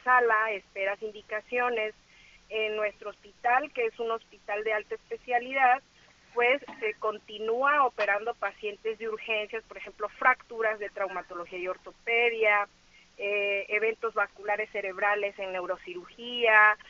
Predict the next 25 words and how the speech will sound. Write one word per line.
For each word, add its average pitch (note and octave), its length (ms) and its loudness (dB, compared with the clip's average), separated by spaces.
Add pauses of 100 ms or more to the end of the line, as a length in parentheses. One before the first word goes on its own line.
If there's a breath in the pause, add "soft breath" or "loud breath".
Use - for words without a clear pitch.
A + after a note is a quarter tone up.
(220 loud breath)
eh, G3 160 -8
cardiopatías G#3+ 1300 0
en F#3 480 -8 (240)
cardiocirugía. A3+ 1160 0
Entonces, A#3 500 -4
como G#3+ 240 -4
continuamos A#3 840 -2
con B3+ 220 0
ese B3 920 -2 (220)
ese, A#3+ 480 -8
ese B3+ 220 -8
trabajo, G#3+ 640 4
oncología B3+ 920 2
se G3+ 140 -10
sigue A3+ 260 -2
operando. G#3+ 680 -2 (760 soft breath)
Entonces A#3+ 360 4
nosotros C4+ 560 4
tenemos B3 400 0
que A#3 140 -2
entrar C4 480 6 (460)
y A3+ 120 0
hacer A#3+ 460 6
nuestro C#4 360 0
trabajo A3 720 2